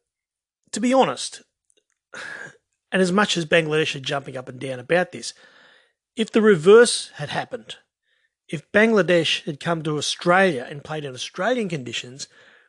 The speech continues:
with their second best team, it wouldn't have been four one. It would have been five zero. So you've got to take that into consideration when you, when you look at the results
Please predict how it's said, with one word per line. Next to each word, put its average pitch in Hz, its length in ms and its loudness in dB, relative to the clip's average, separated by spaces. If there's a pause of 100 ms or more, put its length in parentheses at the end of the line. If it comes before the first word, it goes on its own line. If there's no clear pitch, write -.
(120)
with 170 200 0
their 226 180 8
second 170 460 0
best 127 260 -10
team, 117 360 -16 (800)
it 170 160 -4
wouldn't 214 280 6
have 156 100 4
been 175 200 0
four 170 300 2
one. 165 260 -2 (640)
It 147 180 -8
would 208 120 6
have 196 100 6
been 151 180 -2
five 147 340 0
zero. 156 380 -4 (500)
So 170 480 4 (1160)
you've 190 140 0
got 262 100 8
to - 60 2
take 180 380 -2
that 170 180 -4
into 147 220 -10
consideration 147 800 0
when 151 180 -6
you, 143 300 -10
when 147 160 -10
you 139 80 -2
look 220 240 2
at 185 80 -6
the 160 100 -4
results 135 560 -2